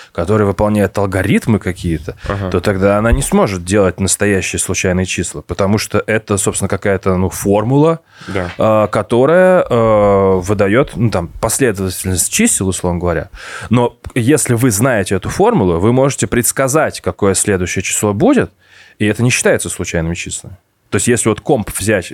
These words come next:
Speaker 1: как логическую какую-то вот конструкцию, то нет.
Speaker 2: Мгм.
Speaker 1: Поэтому в него нужно внести какую-то вот случайную штуку, какую-то хаотичную, условно говоря.
Speaker 2: Мгм.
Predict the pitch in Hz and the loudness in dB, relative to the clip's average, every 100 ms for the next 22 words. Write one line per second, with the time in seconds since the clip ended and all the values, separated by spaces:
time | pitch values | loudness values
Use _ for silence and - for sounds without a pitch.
0 | - 104 107 110 107 - - 98 90 - | -6 -4 -2 -2 -2 -6 -4 -4 -4 0
1 | 95 87 87 85 - 92 - 269 - - | 0 0 -4 -6 -4 -4 -2 -2 -4 -2
2 | 151 95 92 - - - - - 107 180 | 0 0 -4 -14 -16 -14 -16 -2 0 2
3 | 180 123 127 127 226 190 139 135 123 117 | 2 4 4 4 4 4 4 4 4 2
4 | - 190 110 147 180 - 117 123 - - | 2 0 0 2 2 2 2 2 0 0
5 | - 120 117 151 120 95 85 - 95 - | 2 0 2 2 2 0 -2 -2 -4 -4
6 | 82 - 98 - 104 - - 92 90 131 | -8 -6 -6 0 0 0 -2 -2 -2 -4
7 | - 101 85 - 87 82 85 87 82 - | -4 -2 -2 -2 -4 -4 -2 -2 -2 -6
8 | 95 | -8